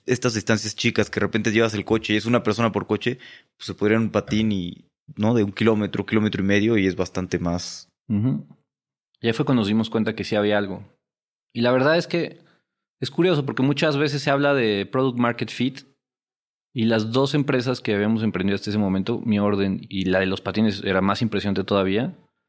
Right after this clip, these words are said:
Speaker 2: pues eran empresas que tenían product market fit día uno,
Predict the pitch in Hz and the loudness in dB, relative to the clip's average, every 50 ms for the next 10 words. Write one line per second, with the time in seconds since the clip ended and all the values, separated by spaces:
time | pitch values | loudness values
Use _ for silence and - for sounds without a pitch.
0 | _ _ _ _ _ _ _ _ _ _ _ _ _ _ - 113 - - - 117 | _ _ _ _ _ _ _ _ _ _ _ _ _ _ -10 -10 -8 -2 2 2
1 | 120 127 131 131 120 104 - 117 117 107 117 120 107 - - - 95 - 101 107 | 4 4 4 2 2 2 2 0 0 0 0 -4 -6 -8 -12 -10 -4 0 0 2
2 | 113 113 110 - 120 117 107 110 110 110 110 113 - - 113 110 107 110 - - | 2 0 0 0 0 0 2 0 0 -2 -2 -8 -6 -2 -2 -2 -2 -4 -12 -20
3 | - _ - - 107 107 110 101 95 107 113 107 95 92 101 104 - _ | -20 _ -12 -6 0 0 2 2 2 2 2 0 0 -2 -6 -8 -12 _